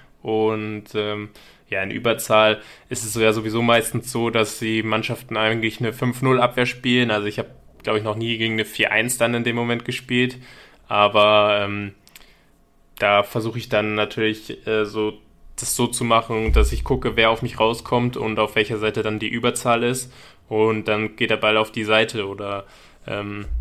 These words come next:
wichtig ist da einfach mit, mit einem hohen Tempo trotzdem raufzugehen und glaubwürdig raufzugehen, dass irgendwer kommen muss. Und wenn nicht, dann wird halt gefeuert.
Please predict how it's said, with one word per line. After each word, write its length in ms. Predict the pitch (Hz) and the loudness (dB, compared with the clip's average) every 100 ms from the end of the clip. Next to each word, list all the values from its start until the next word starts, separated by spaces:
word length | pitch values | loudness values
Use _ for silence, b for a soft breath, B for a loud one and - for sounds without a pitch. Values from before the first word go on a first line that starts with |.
| - - - - - - - | -6 -10 -14 -18 -20 -10 -4
wichtig 320 | 117 - 107 | -4 -4 -6
ist 180 | 107 - | -4 0
da 80 | |
einfach 240 | 107 107 110 | 0 0 -4
mit, 320 | 110 - - | -6 -8 -12
mit 200 | 123 113 | -12 -12
einem 260 | - 110 110 | -6 -4 -4
hohen 200 | 117 113 | -4 -2
Tempo 360 | 123 120 127 123 | -2 0 0 -2
trotzdem 420 | - 127 - 123 | 0 0 0 2
raufzugehen 560 | 123 123 - 123 123 117 | 2 2 -2 0 2 2
und 160 | 110 | 0
glaubwürdig 480 | 117 117 - 123 123 | 0 -2 -2 -4 2
raufzugehen, 520 | 123 120 - - 113 | 2 0 -4 -2 0
dass 160 | 110 - | 0 0
irgendwer 300 | 107 104 101 | -2 -2 -4
kommen 280 | - 107 104 | -8 -8 -4
muss. 300 | 101 - - b b b - _ | -6 -8 -18 b b b -20 _
Und 220 | 107 104 | -14 -6
wenn 100 | 104 | -4
nicht, 260 | 104 107 - | -2 -4 -4
dann 200 | 107 107 | -4 0
wird 160 | 107 110 | 0 2
halt 180 | 107 | 0
gefeuert. 480 | - - 95 95 - | -4 -8 -4 -4 -8